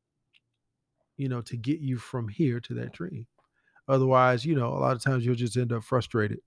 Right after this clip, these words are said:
trying to figure out what happened. Why have I wasted time? It's because you really didn't have a roadmap to get you where you were trying to get. And that's important. And again, I ain't just talking to you. I'm preaching to the choir too, you know?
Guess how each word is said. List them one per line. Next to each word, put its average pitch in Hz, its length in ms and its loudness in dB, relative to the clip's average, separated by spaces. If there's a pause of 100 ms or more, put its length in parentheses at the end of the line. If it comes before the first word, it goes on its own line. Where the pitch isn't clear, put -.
(120)
trying 117 220 -2
to 101 60 -2
figure 113 360 -2
out 110 200 -4
what 131 240 -4 (220)
happened. - 440 -6 (400)
Why 135 160 4
have 135 100 4
I 131 80 4
wasted 123 420 -2
time? 143 400 2
It's 107 120 -8
because - 320 -10
you 117 140 -6
really 147 260 -4
didn't 139 220 -2
have 135 140 -2
a 120 120 -2
roadmap 131 720 -2
to 135 60 -6
get 139 220 -8
you 147 100 -4
where 151 140 0
you 156 160 0
were 151 60 -4
trying 160 260 -6
to 156 60 -4
get. 180 200 -2 (1900)
And 131 80 2
that's 131 140 2
important. 135 500 2 (1900)
And 120 80 -2
again, 117 260 4
I 110 100 2
ain't 117 100 0
just 117 140 -8
talking 135 260 2
to 123 60 2
you. 123 160 2
I'm 104 120 -4
preaching 117 340 -4
to - 100 -12
the 117 80 -8
choir 110 340 -2
too, 120 400 -4
you 113 80 -12
know? 117 160 -6